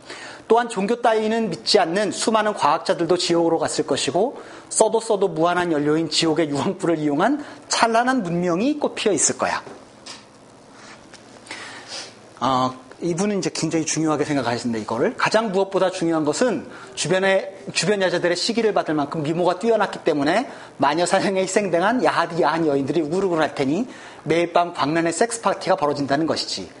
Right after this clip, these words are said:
나는 정말 천당보다 지옥 가고 싶어." 네, 이게 마광수 선생님이 쓰신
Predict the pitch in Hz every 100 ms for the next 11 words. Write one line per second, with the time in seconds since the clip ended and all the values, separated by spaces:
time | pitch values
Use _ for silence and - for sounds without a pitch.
0 | - - - 143 175 190 - 135 151 170
1 | 196 233 - - 208 208 196 196 214 -
2 | 131 110 107 - - - - - - -
3 | 95 127 151 131 - - - - 143 175
4 | 196 - 165 156 147 143 165 165 165 151
5 | 139 - 127 135